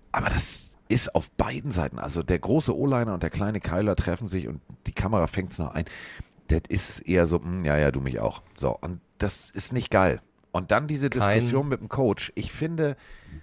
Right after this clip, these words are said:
Speaker 1: langsam aber sicher sollte sich Mister Keim und Mister Bidwell mal zusammen mit Coach und Quarterback hinsetzen und sagen, „Pass mal auf, wir erklären dir das nochmal.“ Der, der, der Coach,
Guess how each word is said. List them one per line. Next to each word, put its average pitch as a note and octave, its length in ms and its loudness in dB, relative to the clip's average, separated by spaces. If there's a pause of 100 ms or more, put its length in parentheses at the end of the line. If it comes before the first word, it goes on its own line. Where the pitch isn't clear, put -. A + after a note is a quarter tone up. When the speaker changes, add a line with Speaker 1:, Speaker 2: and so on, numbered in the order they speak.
(200)
Speaker 1:
langsam D3 500 2
aber A#2 240 4
sicher G2+ 440 0
sollte B2+ 540 0
sich A2 260 -6
Mister A2+ 320 -4
Keim A2+ 380 -6
und G2+ 140 -2
Mister F#2+ 240 -2
Bidwell F#2+ 420 0
mal F#2+ 240 -2
zusammen F#2+ 500 -2
mit B2+ 200 -2
Coach C3 320 0
und G2 100 -10
Quarterback F#2 460 2
hinsetzen F2+ 400 0
und E2+ 40 -6
sagen, F#2 200 0
„Pass F#2 120 0
mal E2+ 120 2
auf, A#1+ 120 -2 (340)
wir G2+ 120 4
erklären D#2 340 2
dir B1 100 2
das G1+ 160 -4
nochmal.“ G1+ 260 -4 (880)
Der, C2+ 120 0 (220)
der, C#2 100 0 (160)
der D2+ 100 0
Coach, - 460 4